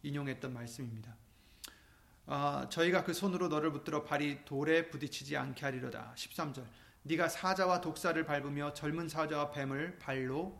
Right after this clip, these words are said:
누르리로다." 십오 절 말씀 보면, "저가 내게 간구하리니 내가 응답하리라. 저희 환난 때에 내가 저와 함께하여 저를 건지고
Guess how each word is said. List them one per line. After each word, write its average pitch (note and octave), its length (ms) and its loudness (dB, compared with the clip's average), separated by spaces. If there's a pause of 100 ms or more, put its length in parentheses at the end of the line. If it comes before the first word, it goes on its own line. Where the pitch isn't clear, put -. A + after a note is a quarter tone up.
누르리로다." C#3 880 -2 (260)
십오 G#3 320 2
절 D3+ 120 0
말씀 B2 340 -6
보면, C#3 380 -6 (460)
"저가 F#3 240 6
내게 F#3+ 240 4
간구하리니 E3+ 640 2
내가 D3 340 0
응답하리라. D3+ 720 -2 (600)
저희 F3 220 6
환난 F#3+ 440 6
때에 F#3 240 4
내가 D3 300 2
저와 C#3 260 0
함께하여 G3+ 600 4
저를 D#3+ 300 0
건지고 F3 680 2